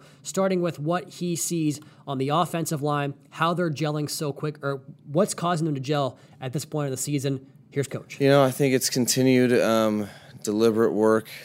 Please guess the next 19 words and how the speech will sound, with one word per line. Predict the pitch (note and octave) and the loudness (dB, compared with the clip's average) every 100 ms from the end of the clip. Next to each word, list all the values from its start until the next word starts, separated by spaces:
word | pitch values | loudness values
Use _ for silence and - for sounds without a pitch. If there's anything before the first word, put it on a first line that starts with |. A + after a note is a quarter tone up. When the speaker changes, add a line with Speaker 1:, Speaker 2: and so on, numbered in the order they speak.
| - - _ | -20 -20 _
Speaker 2:
that, | G#2 G2+ F#2+ A1+ - - | 2 4 2 -4 -10 -8
you | G#2 | -4
know, | G2 | -2
once | G2+ G#2 - | -2 -2 -2
we | G#2+ | -2
got | G#2 G2+ | 0 0
into | G#2 G2+ | -2 -6
the | G2 | -2
season, | - G#2 G2+ G#2 G#2 G2+ - - - - _ | -2 0 0 0 -2 -6 -14 -20 -20 -20 _
um, | G2 G2+ G2 | -4 -2 -2
there's | G2+ - | -2 -2
a | G#2+ | -4
different | G2+ G#2+ A2 G#2+ - | -2 -2 -2 -4 -4
adjustment | A2 F#2+ G#2+ G#2+ - G2+ G2+ | -6 0 0 2 0 -2 -6
that | G2 D2+ | -6 -6
you | G2+ | -6
have | F#2+ | -8
to | G2 | -6
make, | G#2 G2+ - - | -4 -4 -6 -20